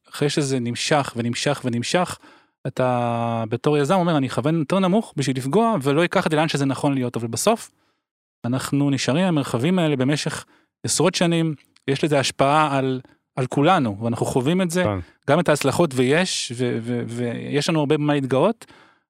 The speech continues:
Speaker 1: אבל אני חושב ש-, אמ, בנושא הזה של רישוי הבנייה, יש לנו דרך, אה,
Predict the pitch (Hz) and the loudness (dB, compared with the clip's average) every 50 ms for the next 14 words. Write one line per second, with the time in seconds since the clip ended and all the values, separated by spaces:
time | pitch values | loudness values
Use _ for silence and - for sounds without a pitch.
0 | - - 117 120 123 120 117 135 127 - 165 160 - 180 160 147 143 139 131 127 | -8 -6 -4 -2 -2 -2 -2 -4 0 0 0 0 2 0 2 2 2 2 0 -2
1 | 127 120 120 117 117 113 113 113 110 110 117 117 113 117 123 117 - - 147 147 | -2 -4 -2 -2 -2 -4 -4 -4 -4 -4 -4 -4 -2 -2 -2 -2 0 2 2 2
2 | 143 131 - - 127 123 123 113 113 120 - - - 120 131 123 - - 185 175 | 2 0 0 0 0 0 0 -2 -4 -6 -8 -8 -4 -2 0 0 2 2 4 4
3 | 160 143 127 139 139 139 135 135 135 131 127 - - 135 127 127 127 117 127 131 | 2 0 0 0 0 0 0 0 0 0 -2 -2 -2 -2 0 0 -2 0 0 0
4 | 135 139 131 - - 131 120 117 117 113 | 0 -2 -4 -4 -6 -4 -4 -2 -4 -4